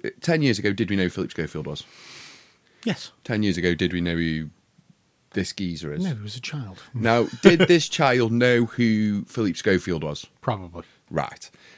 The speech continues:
Speaker 1: So that conversation was had.
Speaker 2: Yeah.
Speaker 1: And they met. "Yep, you want to come work in television? Brilliant, no problem sometime. Great to speak to you in a bit." That boy then chases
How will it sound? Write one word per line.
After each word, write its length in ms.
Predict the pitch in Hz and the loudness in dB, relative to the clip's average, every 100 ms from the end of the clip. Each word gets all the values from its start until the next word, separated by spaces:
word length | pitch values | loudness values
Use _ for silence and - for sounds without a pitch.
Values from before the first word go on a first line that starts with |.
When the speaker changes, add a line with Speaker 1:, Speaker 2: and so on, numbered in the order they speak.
| _ | _
Speaker 1:
So 960 | - 98 95 95 92 92 92 90 90 - - | 0 4 6 6 4 2 0 -2 -4 -8 -2
that 200 | 120 - | -2 0
conversation 840 | 120 107 104 - 101 92 101 95 | -2 -2 0 -2 -2 -4 -6 -4
was 140 | 95 90 | -4 -4
had. 300 | 87 92 - _ _ - | -2 -4 -6 _ _ -6
Speaker 2:
Yeah. 260 | 143 143 - - | -2 -2 -4 -10
Speaker 1:
And 180 | 92 95 | -6 -2
they 60 | |
met. 840 | 95 98 92 95 - - - - - | 2 4 2 0 -6 -8 -8 -10 -6
"Yep, 280 | 156 175 - _ - - | 0 0 0 _ -20 -8
you 120 | 127 | -2
want 160 | 120 - | -2 -2
to 60 | |
come 180 | - 117 | -4 -2
work 280 | 107 104 95 | 0 0 -2
in 80 | 98 | -6
television? 760 | - 101 95 104 98 104 98 | -4 -2 -2 -2 -2 -2 -4
Brilliant, 520 | 90 110 104 104 95 - | -4 -2 0 0 -2 0
no 180 | 104 | 0
problem 440 | 95 101 87 90 85 | 0 0 -2 -2 -4
sometime. 680 | - 90 92 92 90 90 95 _ - | -4 -6 -4 -2 -2 -4 -8 _ -4
Great 240 | 101 90 | 0 0
to 40 | |
speak 260 | - - 85 | -2 -4 -6
to 80 | - | -4
you 60 | 90 | -2
in 60 | |
a 40 | 90 | 0
bit." 240 | 92 87 - _ - - - - | 0 -2 -4 _ -20 -20 -8 0
That 240 | 135 - | 0 2
boy 240 | 127 104 | 2 2
then 400 | 110 113 95 117 135 _ _ _ _ _ _ - _ _ _ - - _ | 2 2 2 -2 -6 _ _ _ _ _ _ -20 _ _ _ -12 -12 _
chases 720 | - 135 131 - 120 156 - | 0 4 4 2 2 0 -2